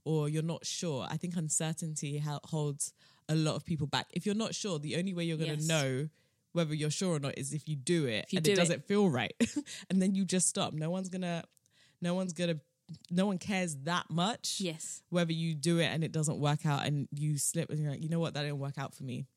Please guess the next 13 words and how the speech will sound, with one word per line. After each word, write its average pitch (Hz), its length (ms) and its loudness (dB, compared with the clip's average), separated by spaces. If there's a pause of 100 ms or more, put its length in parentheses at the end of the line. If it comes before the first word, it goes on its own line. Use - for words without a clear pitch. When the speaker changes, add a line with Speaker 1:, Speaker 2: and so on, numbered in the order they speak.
(140)
Speaker 2:
Mm-hmm. 214 300 6 (260)
Speaker 1:
Trying 156 260 2
this 151 180 -2
new 151 160 2
thing 120 220 -4
now. 120 320 -4
Speaker 2:
So - 140 -8
Speaker 1:
I'm 156 60 2
Speaker 2:
what? 147 80 0
Speaker 1:
doing 135 160 0
this 127 140 -4
other 131 200 -4
thing. - 340 -10